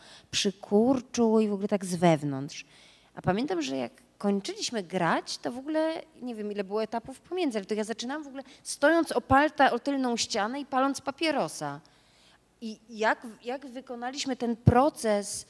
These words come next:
już w trakcie grania, że ja w ogóle wylądowałam gdzie indziej i, i naprawdę wiele rzeczy się pozmieniało. Tego nawet nie wiem, oczywiście, no, Krzysztof też czasami ingerował, ale to jest naprawdę zupełnie inny sposób pracy.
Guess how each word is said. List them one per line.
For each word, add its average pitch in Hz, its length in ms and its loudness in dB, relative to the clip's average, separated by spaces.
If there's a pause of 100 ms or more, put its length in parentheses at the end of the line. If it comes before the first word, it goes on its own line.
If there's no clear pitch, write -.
(500)
już 214 160 -10
w - 80 -14
trakcie 254 420 0
grania, 233 500 2
że 202 120 -4
ja 220 100 0
w 214 60 -6
ogóle 220 180 -2
wylądowałam 226 580 0
gdzie 214 220 -8
indziej 226 640 -6
i, 220 120 -12 (180)
i 220 140 -14 (160)
naprawdę 226 340 -4
wiele 330 220 0
rzeczy 226 240 -6
się 190 80 -10
pozmieniało. 190 720 -6 (840)
Tego 226 200 -4
nawet 220 340 -6
nie 381 160 0
wiem, 262 160 4
oczywiście, 202 360 0 (120)
no, 190 120 0
Krzysztof 196 380 0
też - 160 4
czasami 202 340 2
ingerował, 175 560 6
ale 180 180 4 (680)
to - 120 -14
jest - 100 -4
naprawdę 208 300 6
zupełnie 220 400 6
inny 202 240 0
sposób 196 300 -8
pracy. 180 580 2